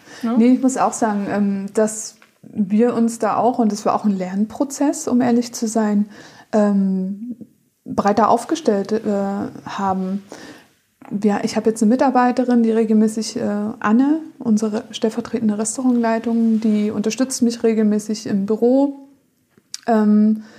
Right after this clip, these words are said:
Speaker 2: das entlastet mich, ähm, weil es auch Phasen im Leben gibt, so wie es immer ist, ähm, wo man extrem beansprucht ist, wo man einfach mal ein bisschen mehr Unterstützung braucht, auch von einer anderen Person. Und dann gibt's Phasen,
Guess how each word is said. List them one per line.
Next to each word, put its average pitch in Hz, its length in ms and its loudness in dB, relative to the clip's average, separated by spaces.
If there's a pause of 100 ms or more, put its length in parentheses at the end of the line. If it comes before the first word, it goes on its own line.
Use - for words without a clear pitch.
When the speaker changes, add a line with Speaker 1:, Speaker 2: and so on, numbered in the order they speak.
(260)
Speaker 2:
das 214 160 -2
entlastet 214 560 0
mich, 214 480 0 (100)
ähm, 208 520 -2
weil 202 120 -2
es 208 100 -6
auch 233 380 0
Phasen 269 800 -2
im 240 160 6
Leben 247 320 4
gibt, 269 280 -6
so 202 100 -8
wie 202 40 -4
es 202 120 -8
immer 262 260 2
ist, 269 360 -2 (180)
ähm, 208 400 0 (480)
wo 208 60 2
man 208 180 2
extrem - 380 0
beansprucht 254 600 0
ist, - 300 -2
wo 226 80 2
man 220 120 2
einfach 208 300 -6
mal 208 120 0
ein 190 80 -4
bisschen 196 200 -4
mehr 202 140 -2
Unterstützung 262 560 0
braucht, 240 440 0
auch 226 140 -4
von 226 160 0
einer 220 80 0
anderen 220 220 2
Person. 220 400 2
Und 208 160 -4
dann 202 100 -2
gibt's - 200 -8
Phasen, 214 440 0